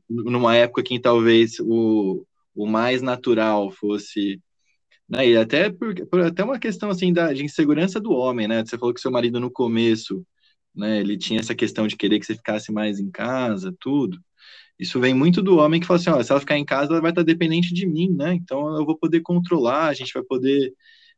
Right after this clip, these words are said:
né, se, ela não vai querer ir embora, porque ela vai tá dependendo." E isso era um jeito de,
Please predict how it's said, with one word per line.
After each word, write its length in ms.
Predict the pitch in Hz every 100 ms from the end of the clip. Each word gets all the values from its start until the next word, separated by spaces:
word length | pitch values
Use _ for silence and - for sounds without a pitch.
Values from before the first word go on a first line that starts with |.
| _
né, 480 | - 127 127 113 101
se, 280 | 98 - 92 - - - 98
ela 200 | 107 117
não 80 | 131
vai 160 | 131 151
querer 180 | 147 131
ir 40 |
embora, 360 | 123 113 104 101
porque 100 | 98
ela 80 | 117
vai 120 | 131
tá 100 | 156
dependendo." 680 | 160 165 190 160 139 131 95 _ _
E 140 | 113 127
isso 140 | -
era 100 | 185
um 100 | 180
jeito 340 | 139 147 147
de, 500 | 139 127 127 110 101